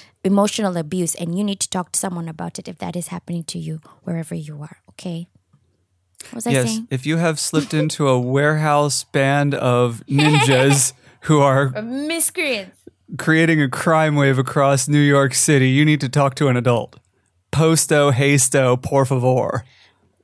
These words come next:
Speaker 1: What I really liked about this movie is how those four boys f-, realized that they are the only ones of their kind.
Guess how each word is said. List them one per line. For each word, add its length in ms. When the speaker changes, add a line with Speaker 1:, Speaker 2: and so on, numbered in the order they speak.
Speaker 1:
What 140
I 140
really 680
liked 320
about 300
this 240
movie 420
is 420
how 500
those 320
four 320
boys 600
f-, 300
realized 920
that 240
they 260
are 120
the 200
only 280
ones 300
of 120
their 160
kind. 460